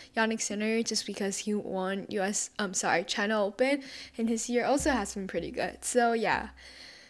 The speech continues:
I guess these are my predictions. Okay, now I guess this ends off today's episode. <laughs> I really hope you guys enjoyed. I had a literally blast filming it.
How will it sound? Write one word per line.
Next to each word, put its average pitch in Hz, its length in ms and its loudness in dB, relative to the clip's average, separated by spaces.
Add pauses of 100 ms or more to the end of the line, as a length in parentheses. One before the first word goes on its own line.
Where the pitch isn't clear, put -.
(140)
I 226 100 -2
guess 240 260 4
these 226 280 -2
are 226 100 2
my 220 140 2
predictions. 214 840 0 (1000)
Okay, 311 420 2
now 269 520 4
I 262 80 2
guess 277 340 4
this 269 300 2
ends 247 260 2
off 254 160 4
today's 254 380 8
episode. 240 600 4
<laughs> - 0 -
I 254 120 8
really 320 200 8
hope 311 180 8
you 294 100 8
guys 254 260 8
enjoyed. 214 480 2
I 220 200 4
had 262 340 10
a 339 80 10
literally 247 560 8
blast 180 580 2
filming 190 400 -2
it. 208 280 2